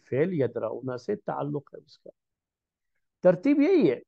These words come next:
तो फेल फाइल के बाद मफूल आना चाहिए। अरबी जबान में जो सेंटेंस के स्ट्रक्चर होते हैं,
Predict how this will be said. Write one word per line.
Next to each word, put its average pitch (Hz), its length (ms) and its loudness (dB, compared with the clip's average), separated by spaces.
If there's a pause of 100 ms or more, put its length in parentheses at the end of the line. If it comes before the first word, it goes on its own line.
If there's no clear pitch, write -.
(640)
तो 170 80 0
फेल 247 300 2
फाइल 233 280 4
के 214 120 2
बाद 214 220 4
मफूल 196 360 0
आना 226 220 2
चाहिए। 185 380 2
अरबी 131 400 -4
जबान 131 480 -2
में 113 160 -8 (880)
जो 131 120 0
सेंटेंस 143 1000 0 (300)
के 185 380 -2
स्ट्रक्चर - 680 0
होते 117 400 -6
हैं, - 160 -18